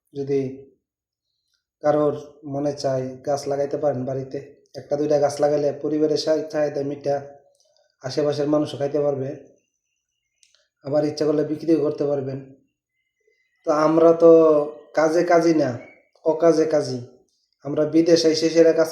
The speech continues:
করতে চাই, কিন্তু দেশে কাজ করতে চাই না। দেশে আমরা প্রতিবন্ধী হয়ে থাকি, যেমন আমাদের ভালো লাগে না, আমরা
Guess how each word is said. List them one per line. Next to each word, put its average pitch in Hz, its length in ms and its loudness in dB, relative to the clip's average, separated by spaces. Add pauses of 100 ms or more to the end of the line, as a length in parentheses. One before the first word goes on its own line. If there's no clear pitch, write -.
করতে 165 260 -4
চাই, 135 220 -6
কিন্তু 143 240 -8 (120)
দেশে 156 220 2
কাজ 151 240 -2
করতে 160 300 -4
চাই 135 140 -6
না। 120 120 -8 (1000)
দেশে 156 280 2
আমরা 147 240 -2
প্রতিবন্ধী 165 640 0
হয়ে 143 180 0
থাকি, 120 240 -12 (1200)
যেমন 151 280 -2
আমাদের 151 320 2 (100)
ভালো 143 200 2
লাগে 147 300 2
না, 135 160 -4 (360)
আমরা 139 200 -2